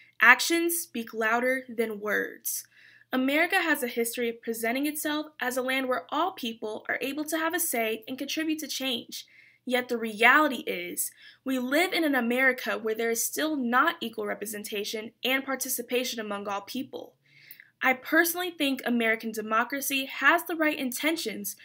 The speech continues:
yet often falls short because of the difficult work it would take to truly create equity and fairness amongst every citizen.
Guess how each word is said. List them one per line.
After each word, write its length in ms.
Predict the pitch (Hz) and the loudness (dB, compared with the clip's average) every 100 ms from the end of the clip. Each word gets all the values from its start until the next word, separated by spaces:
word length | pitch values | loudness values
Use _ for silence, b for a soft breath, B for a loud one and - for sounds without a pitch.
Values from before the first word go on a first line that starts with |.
| B B | B B
yet 180 | 277 269 | -2 4
often 380 | 285 320 381 349 | 4 4 2 -4
falls 260 | 320 311 | -2 0
short 420 | 302 - 302 254 226 | 0 -2 0 0 0
because 260 | 226 226 | -6 -8
of 80 | 220 | -6
the 80 | 220 | -8
difficult 580 | 220 277 285 330 349 262 | -6 -6 -6 -4 -4 0
work 360 | 277 208 196 - B B | 2 2 0 -10 B B
it 140 | 254 | 0
would 100 | 254 | 0
take 220 | 247 269 269 | -2 -4 -4
to 80 | |
truly 380 | 233 - 285 311 | -6 -6 -2 -2
create 340 | 311 302 262 - | -2 -4 -4 -2
equity 440 | 247 262 285 294 - | -4 -2 0 0 0
and 200 | 226 - | -6 0
fairness 440 | 240 254 208 - | 0 0 -2 -6
amongst 280 | 226 214 214 | -6 -8 -6
every 220 | 220 214 | -8 -8
citizen. 680 | - 220 208 - 202 - | -6 -4 -4 -4 -6 -10